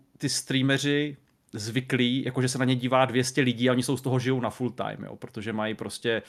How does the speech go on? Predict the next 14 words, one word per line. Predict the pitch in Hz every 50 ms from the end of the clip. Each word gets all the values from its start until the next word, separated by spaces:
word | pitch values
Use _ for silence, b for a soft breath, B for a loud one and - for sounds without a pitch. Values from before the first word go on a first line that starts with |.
| B B B B B B B 110 107 104
eh, | 101
tři | - - 120
sta | 123 - 123
subů | 117 - 123 120 98 113 120 120 120 120
a | 123
jsou | 113 - 123
spokojení. | 110 - - 110 - 120 113 104 98 - - - B B B B B B B
Což | B - 131 131
si | - 135
myslím, | 120 110 - 123 113
že | 113
je | 123
úplně | 120 127 127 135 131
insane. | 127 131 123 123 - - 120 107 107 107 113 -